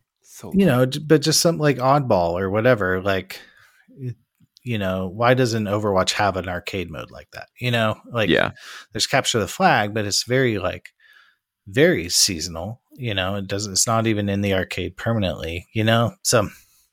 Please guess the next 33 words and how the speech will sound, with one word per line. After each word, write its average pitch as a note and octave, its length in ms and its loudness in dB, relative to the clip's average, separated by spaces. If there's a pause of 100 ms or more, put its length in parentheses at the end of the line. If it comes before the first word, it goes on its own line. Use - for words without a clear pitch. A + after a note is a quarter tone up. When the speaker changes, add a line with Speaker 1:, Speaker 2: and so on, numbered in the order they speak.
(120)
Speaker 3:
Mm. F2 280 6 (520)
Speaker 2:
I D#3+ 80 2
just, - 320 0
there, C#3+ 200 6
it's, D3+ 380 -2 (1120)
I, B2+ 160 -8
you C#3 240 -2
just, C#3+ 320 0 (1400)
I, B2+ 160 -4 (340)
I C3 120 4
guess C3 280 2 (160)
it's C3 220 0
cool D#3 340 4
of A#2+ 80 2
Halo A2+ 400 4
that F#2+ 220 -4
they G2 160 0
have G2 320 -4
this G2 220 -4
pool G2 420 -2
of F#2 180 -2
game F#2 220 0
modes G#2+ 360 2
to F#2+ 100 -4
kind F#2+ 220 0
of F2 260 -4 (120)
work A2 220 0
from, E3+ 340 4
you F#2 80 6
know? F2+ 200 4
I - 100 0
think - 220 -4
it G#2 180 -2